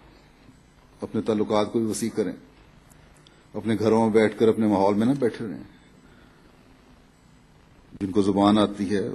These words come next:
जिनके इर्द गिर्द माहौल में शोरफा हैं, उस माहौल में राब्ते करें, तबलीगी मैदान को वसी करें।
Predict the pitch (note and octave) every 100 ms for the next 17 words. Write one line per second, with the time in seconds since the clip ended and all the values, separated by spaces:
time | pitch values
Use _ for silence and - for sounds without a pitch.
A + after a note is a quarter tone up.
0 | - - - - G2+ F#2 G2+ F#2+ G2+ G2
1 | G2 F#2+ G2 G2 G2+ G2 G#2 G2 G#2 G2
2 | G2+ G2 G2+ - - - - - - -
3 | G#2+ - G#2+ G2+ G#2 G#2 A#2 B2 G#2 G#2
4 | C3+ C#3 A2 - - - _ - - -
5 | - _ - G#2 A2+ A#2+ B2 A2+ A2 A2+
6 | B2+ - - D3 C3 G2+